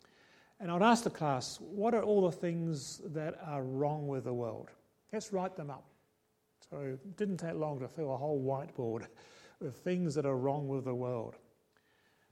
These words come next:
And then I asked the question, "Well, of all those things, which are caused by humans, or which are worsened by i-,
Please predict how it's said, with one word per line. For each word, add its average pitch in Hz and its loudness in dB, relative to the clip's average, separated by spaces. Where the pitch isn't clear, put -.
And 247 -10
then 240 -4
I 226 0
asked 214 -2
the 190 -2
question, 196 0
"Well, 202 2
of 220 0
all 254 4
those 185 4
things, 165 -2
which 226 0
are 202 0
caused 175 0
by 143 -2
humans, 127 -6
or 160 -2
which 208 0
are 170 -2
worsened 160 0
by 139 -2
i-, - -8